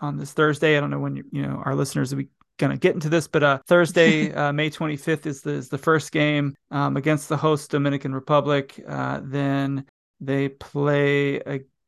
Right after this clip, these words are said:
Speaker 1: against, uh, Puerto Rico on the twenty-seventh, and then finish up against, uh, Costa Rica on the twenty-ninth. Yeah, n-, uh, no easy, no easy outs on that one.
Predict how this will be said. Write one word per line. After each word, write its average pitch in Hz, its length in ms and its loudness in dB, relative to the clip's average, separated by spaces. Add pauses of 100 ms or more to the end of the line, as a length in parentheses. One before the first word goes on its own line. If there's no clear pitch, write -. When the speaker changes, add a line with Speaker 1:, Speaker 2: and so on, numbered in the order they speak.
(120)
Speaker 1:
against, 143 920 -4
uh, 135 240 -4
Puerto 147 400 -2
Rico 151 720 2 (140)
on 131 320 -6
the 135 120 -8
twenty-seventh, 143 1300 -2 (200)
and 139 240 -4
then 143 320 -2
finish 156 540 -4
up 139 300 2
against, 135 580 -6
uh, 135 160 -2
Costa 143 440 -4
Rica 135 540 -2 (140)
on 131 220 -6
the 127 100 -10
twenty-ninth. 131 840 -6 (260)
Yeah, 175 240 4
n-, 143 280 -2
uh, 143 220 -2
no 147 240 2
easy, 175 340 0
no 165 220 4
easy 185 260 6
outs 190 240 4
on 147 100 -2
that 135 180 -4
one. 131 160 -10